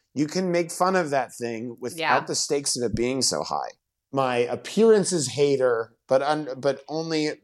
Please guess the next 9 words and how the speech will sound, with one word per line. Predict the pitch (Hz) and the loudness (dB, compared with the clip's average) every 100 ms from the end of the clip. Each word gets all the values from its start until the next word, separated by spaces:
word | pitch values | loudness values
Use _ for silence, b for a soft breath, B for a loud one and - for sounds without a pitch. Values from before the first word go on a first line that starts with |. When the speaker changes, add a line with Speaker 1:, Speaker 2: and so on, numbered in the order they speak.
| _ | _
Speaker 1:
because | 135 113 131 117 | -10 0 2 2
underneath | 135 131 110 107 - | -2 -2 -2 -4 0
it, | 98 - | -2 0
there's, | 98 92 85 | 0 0 2
like, | 95 | 2
a | 85 | 2
lot | 90 87 85 | 2 2 2
of | 80 | -4
love. | 73 65 - - | -8 -8 -10 -18